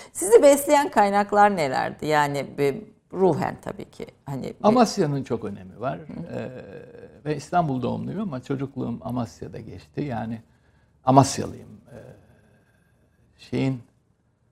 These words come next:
Speaker 2: Selim İleri'den okumuştum galiba. Ee, "Çocukluk ana vatanıdır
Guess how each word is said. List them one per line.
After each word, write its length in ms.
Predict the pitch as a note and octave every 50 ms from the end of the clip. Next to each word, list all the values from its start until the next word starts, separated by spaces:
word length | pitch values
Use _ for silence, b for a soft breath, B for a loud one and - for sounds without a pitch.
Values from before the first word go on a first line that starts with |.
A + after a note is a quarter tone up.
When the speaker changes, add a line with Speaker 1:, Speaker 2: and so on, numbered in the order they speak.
| _ _ _ _ _ _ _ _
Speaker 2:
Selim 400 | _ - - C#3 C3+ D3+ D#3+ D#3
İleri'den 420 | D#3 D#3+ D#3+ D3+ D3+ C#3 C#3+ C#3
okumuştum 580 | C3 A#2+ - B2+ A#2+ B2 A2 - - A#2 A#2+ A#2
galiba. 680 | A#2 A2+ A2+ A2+ A2 A2+ G#2+ A2 A2+ A2 A2 G#2+ - _ _ _ _ _ _ -
Ee, 80 | A#2+ A2 G#2+ G#2 A#2 G2+ G2 G2+ - - - _ -
"Çocukluk 520 | - C#3 C#3 C3+ C#3+ C#3 D#3+ D#3+ D#3 -
ana 180 | C#3 C#3+ D3 C#3+
vatanıdır 540 | C#3 D3 - - G#3 A2 - - - A2